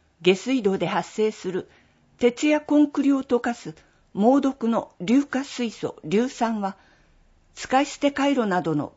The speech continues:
微粉の鉄で無毒にできます。都市型水害、ゲリラ豪雨の対策をします。雨水は河川に直接流れ込むため、市役所の屋上など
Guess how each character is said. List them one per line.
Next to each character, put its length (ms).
微 220
粉 200
の 280
鉄 400
で 180
無 140
毒 260
に 140
で 140
き 140
ま 160
す。 300
都 120
市 160
型 320
水 340
害、 320
ゲ 180
リ 140
ラ 140
豪 260
雨 140
の 140
対 260
策 400
を 80
し 200
ま 160
す。 280
雨 260
水 280
は 200
河 140
川 180
に 240
直 160
接 320
流 60
れ 80
込 180
む 140
た 140
め、 180
市 180
役 220
所 160
の 180
屋 180
上 220
な 160
ど 200